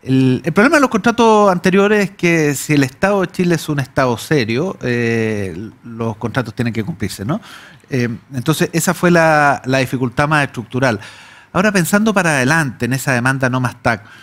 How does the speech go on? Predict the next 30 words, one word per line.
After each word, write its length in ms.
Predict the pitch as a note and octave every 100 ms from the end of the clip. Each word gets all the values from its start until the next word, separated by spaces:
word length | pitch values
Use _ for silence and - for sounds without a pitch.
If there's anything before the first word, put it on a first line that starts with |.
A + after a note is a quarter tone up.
| - - - _ _ _ _ - -
aquí 160 | E3+
hay 40 | C#4+
un 60 |
pacto 300 | B3 A#3 -
social 560 | - D3+ - G3 G#3+ - - - -
nuevo 400 | C3+ D#3+ G3+ G3
a 40 | E3
construir. 520 | C#3+ - C3 G2 - _ _ _ _
Eh, 300 | C#3+ B2+ A#2+ - -
hay 160 | A3+
países 520 | - G3+ F#3+ - G3
desarrollados 680 | F3+ D#3+ C#3 B2+ C#3 D#3+ E3
que 120 | C3
no 140 | A#2 B2+
tienen 260 | C4 A#3
sistema 300 | E3+ E3+ F3
de 40 | E3+
concesiones 420 | E3 E3 F3+ F3
para 160 | E3 D#3
financiar 320 | D3 C#3+ E3
la 60 |
infraestructura, 520 | D#3+ D#3 F3 - F#3+ E2+ - _
pero 180 | - G2+
tienen 200 | A2 A2+
carga 260 | G#2+ B2+ C3
tributaria 380 | C#3 B2+ D3 C#3
del 60 |
cuarenta, 360 | C#3+ D3 D#3 D#3+
cuarenta 280 | D#3 D3+ D3
y, 200 | C#3